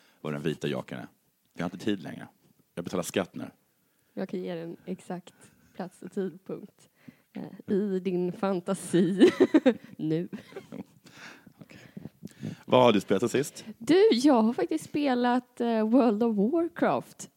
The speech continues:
Speaker 2: för första gången i mitt liv.
Speaker 1: Ja, det är
Speaker 2: Eh.
Speaker 1: såna här grejer som gör att man, att jag blir glad,
Speaker 2: Ja.
Speaker 1: för det är så kul att höra, men också orolig.
Speaker 2: Att jag ska,
Speaker 1: För att
Speaker 2: att jag ska
Speaker 1: du
Speaker 2: fastna
Speaker 1: är
Speaker 2: i det.
Speaker 1: en person som faktiskt, ehm,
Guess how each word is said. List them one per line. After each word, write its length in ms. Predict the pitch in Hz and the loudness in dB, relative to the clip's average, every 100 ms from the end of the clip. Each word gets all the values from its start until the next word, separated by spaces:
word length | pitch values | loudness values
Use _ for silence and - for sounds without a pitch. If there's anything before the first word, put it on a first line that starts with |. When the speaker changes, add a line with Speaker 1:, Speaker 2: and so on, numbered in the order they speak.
| - | -10
Speaker 2:
för 60 | 208 | -2
första 440 | 214 208 - 180 | 0 0 -2 -2
gången 600 | 165 156 143 135 139 147 - | -2 -4 -4 -8 -8 -8 -4
i 420 | 160 143 143 - - | -2 -2 -6 -12 -10
mitt 440 | 156 - - - - - | -12 -12 -18 -20 -16 -4
liv. 480 | 156 - 175 196 233 - - - | -4 -2 -6 -6 -8 -10 -20 -8
Speaker 1:
Ja, 240 | - 143 170 | 2 4 4
det 60 | - | 2
är 40 | |
Speaker 2:
Eh. 60 | 220 | 4
Speaker 1:
såna 80 | 156 | 2
här 160 | 139 - | 2 0
grejer 200 | 135 123 | 0 0
som 200 | 117 120 | 0 -2
gör 240 | 117 110 101 | 2 2 0
att 140 | - | -4
man, 100 | 98 - | -10 -8
att 120 | 113 | -2
jag 140 | 101 104 | -2 -2
blir 100 | 98 | -4
glad, 520 | 113 135 120 156 185 - | -2 0 0 0 -2 -2
Speaker 2:
Ja. 220 | 240 277 349 | 0 0 0
Speaker 1:
för 0 | |
det 60 | |
är 120 | 107 | 0
så 40 | 110 | 0
kul 200 | 101 101 | 2 4
att 60 | |
höra, 420 | 110 98 82 104 127 _ _ _ _ _ | 4 4 4 0 -2 _ _ _ _ _
men 180 | 107 113 | -2 -2
också 240 | - - | 0 0
orolig. 500 | 127 110 139 98 71 - _ _ _ - - | 4 4 4 0 -4 -12 _ _ _ -20 -6
Speaker 2:
Att 120 | 220 | -2
jag 120 | 202 190 | 0 0
ska, 120 | 185 | 0
Speaker 1:
För 320 | 180 175 175 | 0 0 0
att 60 | 139 | 2
Speaker 2:
att 120 | 190 | 2
jag 60 | 143 | 4
ska 60 | 151 | 4
Speaker 1:
du 60 | |
Speaker 2:
fastna 160 | 143 123 | 4 4
Speaker 1:
är 240 | 117 110 | 4 0
Speaker 2:
i 100 | 196 - | -6 -6
det. 80 | 104 | -4
Speaker 1:
en 120 | 101 | -4
person 400 | - - 98 90 | -4 -2 -2 -2
som 80 | 90 | -6
faktiskt, 580 | 85 - 78 - - 85 | -8 -6 -8 -8 -8 -6
ehm, 320 | 82 80 | -4 -6